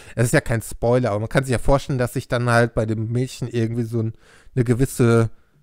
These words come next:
Message irgendwie durchgesetzt hat und es am Ende dann ganz nett ausgeht. Ja, der zweite W-, Weihnachtsfilm auf Amazon Prime, den ich geguckt habe, ist The Heart of Christmas.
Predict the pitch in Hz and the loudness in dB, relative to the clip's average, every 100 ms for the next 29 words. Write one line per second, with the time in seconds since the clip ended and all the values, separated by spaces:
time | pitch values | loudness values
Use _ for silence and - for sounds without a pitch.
0 | _ _ _ 120 127 139 135 - 120 117 | _ _ _ 0 0 0 -4 -4 -4 -2
1 | 113 139 - 120 117 - 127 117 - 110 | 0 -2 -2 -4 -4 -4 -6 -6 -8 -8
2 | 113 117 120 113 117 113 107 110 110 - | -8 -10 -12 -8 -6 -6 -6 -6 -8 -8
3 | 113 104 120 117 - - - - _ _ | -10 -8 -8 -6 -8 -10 -12 -14 _ _
4 | _ _ _ _ _ _ _ _ _ _ | _ _ _ _ _ _ _ _ _ _
5 | _ _ _ 131 123 107 98 - - - | _ _ _ -2 0 0 -4 -12 -18 -8
6 | 135 - 165 226 240 196 143 147 - 143 | -6 0 2 2 2 -4 -8 -14 -16 0
7 | 151 185 196 - - 185 185 156 147 156 | 2 2 0 -4 0 2 2 -2 -2 0
8 | 156 139 135 - 147 165 147 135 131 - | 0 -2 -2 0 0 0 -4 -6 -6 -6
9 | - 147 135 - 131 113 131 143 160 135 | -4 -2 -2 -4 -4 -2 0 0 0 -4
10 | - - 143 - 117 120 - | -6 -4 -4 -4 -8 -10 -12